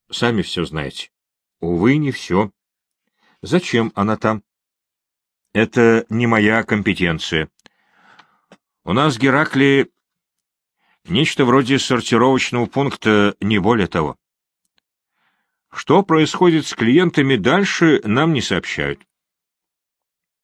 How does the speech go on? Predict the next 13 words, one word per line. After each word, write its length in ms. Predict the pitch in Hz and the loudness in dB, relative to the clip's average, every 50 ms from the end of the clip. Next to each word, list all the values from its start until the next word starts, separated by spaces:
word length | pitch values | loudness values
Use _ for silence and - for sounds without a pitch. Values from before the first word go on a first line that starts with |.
| _ _ _ _ _ _ _ _ _ _ _ - | _ _ _ _ _ _ _ _ _ _ _ -4
Почему 340 | - 143 - - 196 190 | -2 -2 2 4 4 4
же 120 | 175 151 156 | 6 4 4
думаете, 480 | 135 151 139 135 131 127 - - 123 | 4 4 2 4 2 2 2 0 -2
что 280 | 110 - - - 117 110 | -2 -2 0 2 2 4
Марютина 580 | 107 107 104 113 143 147 - - 110 104 98 87 | 4 4 4 4 2 2 2 0 0 0 0 0
жива, 400 | - 92 87 82 85 98 131 147 | 0 0 2 2 2 2 0 -2
здорова? 500 | 107 80 78 73 76 90 107 127 135 127 _ _ _ _ _ _ _ _ _ _ _ _ - - | -2 -2 -2 0 2 2 2 2 0 -4 _ _ _ _ _ _ _ _ _ _ _ _ -14 -6
Откуда 400 | - 87 - - 135 110 98 95 | -4 -4 -4 0 0 2 2 2
такая 280 | - 95 - 98 92 92 | 0 0 0 2 2 4
уверенность? 640 | 98 101 90 80 - - 62 - - - - - _ _ _ _ _ _ _ _ _ _ _ _ _ _ _ _ _ _ _ _ _ _ | 4 4 4 2 0 -2 -10 -16 -14 -16 -16 -18 _ _ _ _ _ _ _ _ _ _ _ _ _ _ _ _ _ _ _ _ _ _
Есть 440 | - - 113 175 208 196 - - - | -2 2 2 4 4 2 0 -4 -4
косвенные 580 | - 226 226 220 - - 139 127 120 117 113 | 0 0 0 0 0 -2 -2 0 2 0 0
признаки. 800 | 92 - 95 95 90 78 73 82 80 73 - - 78 76 73 73 | 0 0 -2 -2 -2 -2 -4 -6 -8 -8 -6 -6 -6 -6 -8 -10